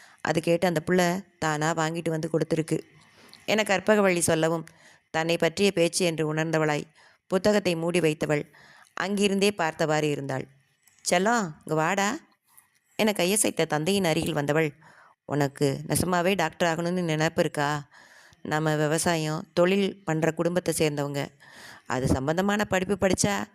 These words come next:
நாளை பின்ன உபயோகமா இருக்கும். உனக்கு ரொம்ப பிடிச்சிருக்குன்னு டாக்டர் படிப்புக்கு நான் தடை சொல்லல. நல்லா யோசிச்சு முடிவு பண்ணுடா" என்றார் வாஞ்சையுடன். "ஐயா, எனக்கு எல்லாத்தையும் விட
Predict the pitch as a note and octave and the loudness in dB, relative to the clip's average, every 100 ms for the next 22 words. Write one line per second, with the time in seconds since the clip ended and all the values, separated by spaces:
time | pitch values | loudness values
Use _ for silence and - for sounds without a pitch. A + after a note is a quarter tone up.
0 | - - - D3 D3 D3 D3 D#3+ F#3 E3 | -20 -20 -12 -4 -2 -2 -4 -2 2 4
1 | E3 E3 F#3 F3+ D#3+ D#3+ D#3 - _ - | 4 2 0 -2 -2 -2 -4 -4 _ -20
2 | - - - _ D3+ D#3+ E3+ D3+ E3 A#3 | -20 -20 -20 _ 0 2 2 2 2 0
3 | G3 - F#3 F#3+ G3 F#3+ E3 - _ - | 0 0 -2 0 2 0 -2 -12 _ -6
4 | D3+ D#3 G#3 G3 F3+ F3 F3 D#3+ D3+ D3 | -6 -4 -4 -2 -2 -2 -2 0 0 0
5 | D3 F#3 F#3 E3 D3+ - _ _ _ - | 0 0 0 2 0 -2 _ _ _ -6
6 | B2+ A#2+ D3+ F#3 F#3 G#3+ - G3+ G3 G#3 | -4 0 0 2 0 0 -2 0 2 2
7 | G3 G3 F#3+ F#3+ G3 - _ _ _ _ | 2 2 2 0 -2 -8 _ _ _ _
8 | _ _ G#3 G3+ G3+ E3+ D#3 D3+ D3 C#3+ | _ _ 2 2 2 0 0 2 2 0
9 | C#3+ - _ _ _ _ _ - D3 D3 | -4 -14 _ _ _ _ _ -2 2 2
10 | C#3 C3+ - _ _ - E3 F3 E3 D3+ | 0 -6 -18 _ _ -4 -2 0 0 -2
11 | E3 F3+ G#3+ G#3+ F3+ F#3 F#3 | -2 -2 -2 -2 0 0 -2